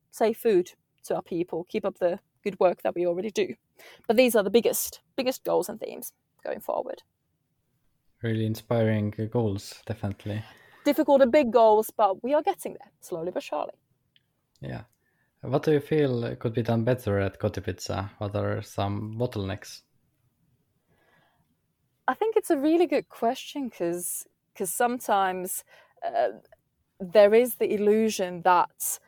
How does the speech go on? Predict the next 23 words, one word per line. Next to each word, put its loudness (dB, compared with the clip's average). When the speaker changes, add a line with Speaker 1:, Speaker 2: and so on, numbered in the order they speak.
Speaker 1:
there's 4
a -6
specific 0
goal 4
that 2
we're 2
heading -2
towards, -2
and -6
once 2
we've -4
reached 2
it, 0
then 8
that's 4
it. -4
Then, 2
then 8
we're 4
suffi-, -4
sufficiently -2
sustainable, -4
but -4